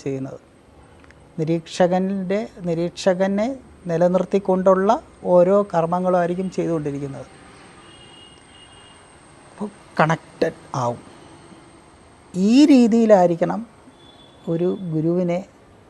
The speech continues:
നേരത്തെ പറഞ്ഞ ചോദ്യത്തിൻ്റെ രീതി അനുസരിച്ചിട്ട് ഉപയോഗപ്പെടുത്തേണ്ടത്. അങ്ങനെ നമ്മൾ ഉപയോഗപ്പെടുത്തുമ്പോൾ ആണ് ഗുരു എന്നെ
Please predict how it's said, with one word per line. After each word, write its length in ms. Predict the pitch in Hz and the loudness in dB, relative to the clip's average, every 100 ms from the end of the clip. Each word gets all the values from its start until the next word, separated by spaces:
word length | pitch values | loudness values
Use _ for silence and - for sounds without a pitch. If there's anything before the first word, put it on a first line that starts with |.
| 180 | -6
നേരത്തെ 240 | 165 165 185 | -4 -2 -2
പറഞ്ഞ 200 | 170 180 175 180 | -2 -2 0 4
ചോദ്യത്തിൻ്റെ 500 | 170 196 202 240 214 | 6 6 6 6 6
രീതി 180 | 175 165 156 | 4 2 0
അനുസരിച്ചിട്ട് 480 | 151 156 151 - - - - | -2 -6 -8 -10 -12 -14 -10
ഉപയോഗപ്പെടുത്തേണ്ടത്. 1400 | 143 151 147 147 165 - - - 135 143 135 113 117 - - - - - - - - - - - - - - - - - - - - 190 | -2 2 2 0 -4 -12 -12 -8 -6 -4 -6 -6 -10 -18 -20 -20 -20 -20 -20 -20 -20 -20 -20 -20 -20 -20 -20 -20 -20 -20 -20 -6 2 4
അങ്ങനെ 360 | 226 277 320 294 | 6 8 8 10
നമ്മൾ 180 | 277 254 214 | 10 10 12
ഉപയോഗപ്പെടുത്തുമ്പോൾ 1200 | 208 214 202 202 160 - 147 131 117 110 127 214 277 - - - 117 113 | 12 10 8 6 4 2 0 -2 -2 2 4 4 2 -10 -18 -12 -10 -8
ആണ് 280 | 113 123 170 277 - - - - - - - - - - - - - - - - - - - 156 | -8 0 0 0 -4 -20 -20 -20 -20 -20 -20 -20 -20 -20 -20 -20 -20 -20 -20 -20 -20 -16 -8 -2
ഗുരു 340 | 160 196 233 302 269 - - - - - 185 180 | 2 4 6 4 2 -8 -20 -20 -18 -2 2 2
എന്നെ 300 | 208 262 | 4 4